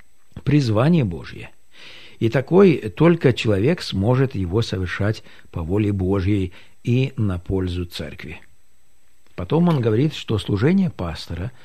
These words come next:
должно быть не из-за какой-то корысти, но из усердия. Так что здесь должно быть, по крайней мере,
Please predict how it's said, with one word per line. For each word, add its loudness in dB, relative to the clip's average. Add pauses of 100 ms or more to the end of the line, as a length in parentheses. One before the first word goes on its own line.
(180)
должно 0
быть 2 (260)
не 4 (140)
из-за 0 (160)
какой-то -4
корысти, -2 (360)
но 4
из 2 (100)
усердия. -6 (840)
Так -2
что 0 (400)
здесь 0
должно 4
быть, 0 (160)
по -4
крайней 4
мере, 4